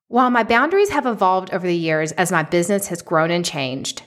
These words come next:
my commitment to establishing them and adhering to them has never faltered. So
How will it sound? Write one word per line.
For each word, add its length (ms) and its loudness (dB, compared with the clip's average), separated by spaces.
my 320 0
commitment 520 2
to 120 -2
establishing 680 0
them 200 2
and 120 0
adhering 600 -2
to 180 0
them 440 0
has 220 -8
never 680 -4
faltered. 580 -2
So 320 0